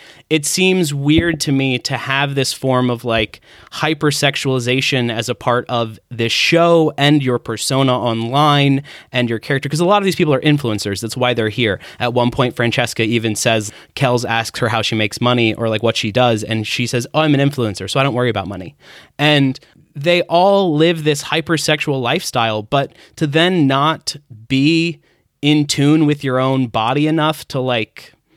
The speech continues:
be able to say, "Hey, I've looked at my vagina this month," or, "Hey, I know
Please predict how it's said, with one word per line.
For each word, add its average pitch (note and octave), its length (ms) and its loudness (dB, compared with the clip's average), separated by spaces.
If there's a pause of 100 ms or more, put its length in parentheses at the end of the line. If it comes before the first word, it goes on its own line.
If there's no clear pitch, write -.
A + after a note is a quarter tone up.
(140)
be D3+ 100 2
able E3+ 140 0
to E3 60 -4
say, F#3+ 280 0
"Hey, D#3+ 280 -2
I've E3 160 0
looked F3 180 -2
at G3 80 0
my F3+ 180 0
vagina F3 480 0
this C#3 200 -2
month," A2+ 280 -2
or, A2+ 120 0
"Hey, D3+ 340 0
I D3+ 380 0
know D3 640 2